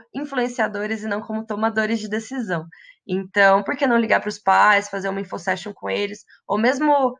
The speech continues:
é, mandar mensagens ou e-mails após a info session com o E P? Outro ponto é, o E P pode dizer que se sente seguro de viajar pela primeira vez ou sente medo pela insegurança do local.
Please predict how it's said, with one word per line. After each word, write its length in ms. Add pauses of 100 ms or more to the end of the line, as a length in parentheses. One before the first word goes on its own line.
(260)
é, 260
mandar 240
mensagens 640
ou 80
e-mails 400
após 300
a 40
info 180
session 340
com 180
o 80
E 60
P? 260 (560)
Outro 760
ponto 520
é, 340
o 80
E 40
P 120
pode 240
dizer 300
que 140 (140)
se 80
sente 380
seguro 400
de 120
viajar 560
pela 160
primeira 360
vez 540
ou 280 (440)
sente 460
medo 340
pela 160
insegurança 500
do 120
local. 460